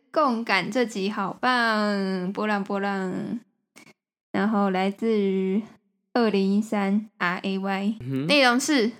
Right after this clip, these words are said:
Speaker 1: “我会分享推荐该集超赞，五星留言推爆，也想听主-，三位主持人对于丰原高中这件事的共感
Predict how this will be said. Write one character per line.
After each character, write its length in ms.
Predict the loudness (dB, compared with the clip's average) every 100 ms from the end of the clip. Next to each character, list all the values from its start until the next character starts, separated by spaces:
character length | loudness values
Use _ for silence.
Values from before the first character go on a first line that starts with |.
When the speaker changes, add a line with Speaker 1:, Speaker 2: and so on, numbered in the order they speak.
| -14 _
Speaker 1:
“我 140 | -2 2
会 420 | 4 6 4 2
分 460 | -2 0 4 4 2
享 360 | 0 0 0
推 200 | 0 0
荐 240 | 2 2 2
该 220 | 2 2
集 240 | 0 -4
超 260 | -2 0 0
赞， 260 | 2 2 0
五 100 | 0
星 160 | 0
留 120 | 2
言 220 | 2 2 2
推 220 | 0 0
爆， 240 | 2 0
也 100 | 0
想 240 | -2 -2 -2
听 340 | -2 0 0
主-， 360 | -2 -6 -6 -14 _ _ -4
三 120 | 0
位 120 | 0
主 100 | -2
持 160 | -4 -2
人 180 | -2 0
对 140 | 0
于 280 | 2 0 -2 -2
丰 220 | 0 2
原 220 | 4 2
高 200 | 2 2
中 240 | 2 2 2
这 60 |
件 120 | 2 2
事 140 | 0
的 80 | 0
共 220 | 0 0
感 240 | -2 -8